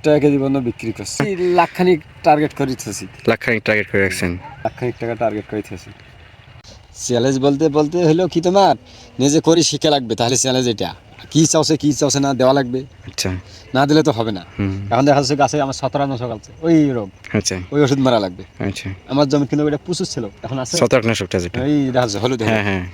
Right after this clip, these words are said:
Speaker 1: ওটা বর্তমানে হালকা হয়ে গেছে।
Speaker 2: এটাই সবচেয়ে
Speaker 1: হ্যাঁ।
Speaker 2: চ্যালেঞ্জ, যে সিম-, ছত্রাক রোগটা, রোগ বিষয়টা।
Speaker 1: হ্যাঁ, হ্যাঁ। জমি চাষ দেবে।
Speaker 2: হ্যাঁ, আচ্ছা।
Speaker 1: আর ফার্স্টে গোবর সার দেবে।
Speaker 2: আচ্ছা।
Speaker 1: দিয়ে গোবর সার দিয়ে, এ, পটাশ ছিড়বে, পটাশ
Speaker 2: আচ্ছা।
Speaker 1: ছিঁড়ে চাষ দেবে,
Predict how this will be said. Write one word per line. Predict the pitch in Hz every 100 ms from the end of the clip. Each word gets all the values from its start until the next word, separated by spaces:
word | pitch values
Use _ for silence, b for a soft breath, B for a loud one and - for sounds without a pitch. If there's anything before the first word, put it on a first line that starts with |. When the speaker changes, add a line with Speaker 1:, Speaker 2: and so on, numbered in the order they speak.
| B B -
Speaker 1:
ওটা | 127
বর্তমানে | 120 120 117
হালকা | 110 110
হয়ে | 98 90
গেছে। | 90 -
Speaker 2:
এটাই | - 135 175
সবচেয়ে | 160 131 139
Speaker 1:
হ্যাঁ। | 120 - - - -
Speaker 2:
চ্যালেঞ্জ, | 110 123 107
যে | 110
সিম-, | 104 131 120
ছত্রাক | 131 - 123
রোগটা, | 139 110 120
রোগ | 113 127
বিষয়টা। | 117 110 98
Speaker 1:
হ্যাঁ, | 87 90 101
হ্যাঁ। | 92 - 151
জমি | 151 170 151
চাষ | - 151
দেবে। | 147 165 208 180
Speaker 2:
হ্যাঁ, | 113 101
আচ্ছা। | -
Speaker 1:
আর | 90 113
ফার্স্টে | - 151 170
গোবর | 170
সার | 180 165
দেবে। | 190 233
Speaker 2:
আচ্ছা। | - - 95 92 -
Speaker 1:
দিয়ে | 151 156
গোবর | 139 143
সার | 175
দিয়ে, | 156 175 165 147 - - - -
এ, | 127 117 -
পটাশ | 147 151
ছিড়বে, | 156 175 220
পটাশ | 196 -
Speaker 2:
আচ্ছা। | 147 98
Speaker 1:
ছিঁড়ে | 156
চাষ | 151 147
দেবে, | 151 190